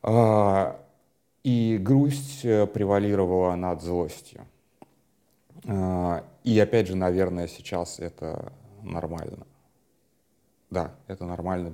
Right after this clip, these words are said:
безусловно. А, у меня, у меня мысль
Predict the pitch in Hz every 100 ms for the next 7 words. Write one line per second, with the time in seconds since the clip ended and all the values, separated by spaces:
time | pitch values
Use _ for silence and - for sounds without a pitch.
0 | - 80 - - 82 - - - _ _
1 | _ - - - - - - - _ -
2 | 98 98 95 92 90 - - _ _ _
3 | _ _ _ _ _ _ _ _ _ _
4 | _ _ _ _ _ _ _ _ _ _
5 | _ _ _ _ _ _ - 120 123 131
6 | 160 170 170 - - _ _ _ _ _
7 | _ _ _ _ _ _ _ _ _ -
8 | _ - 120 117 117 139 120 107 135 135
9 | - 92 76